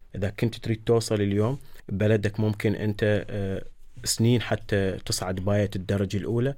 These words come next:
لكن بهذا البلد ممكن أنت من سنة واحدة تقدر تصعد خمس بايات، خمس مستويات، وهذا الشيء جدا حلو. نصيحتي لهم استغلوا الفرصة، وخلينا نبتعد عن المشاكل، لأنه إحنا جايين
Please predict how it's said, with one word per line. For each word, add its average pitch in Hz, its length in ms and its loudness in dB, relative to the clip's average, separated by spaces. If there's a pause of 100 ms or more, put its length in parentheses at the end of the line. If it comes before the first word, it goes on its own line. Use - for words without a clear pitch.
(320)
لكن 101 240 0
بهذا 98 260 0
البلد 98 400 0
ممكن 101 360 0
أنت 98 220 -4
من 95 160 -2
سنة 98 280 0
واحدة 98 260 -4
تقدر 98 260 -4
تصعد - 300 -6
خمس 135 260 0
بايات، - 400 -4 (840)
خمس 104 300 0
مستويات، 95 500 0
وهذا 98 220 -2
الشيء 101 360 -2
جدا 104 480 2
حلو. 107 360 0 (300)
نصيحتي 117 440 0
لهم 110 200 -2
استغلوا 117 340 0
الفرصة، 120 420 0 (1000)
وخلينا 104 680 4
نبتعد 101 400 0
عن 90 140 -4
المشاكل، 85 520 -6
لأنه 98 480 0
إحنا 110 320 2
جايين 104 380 2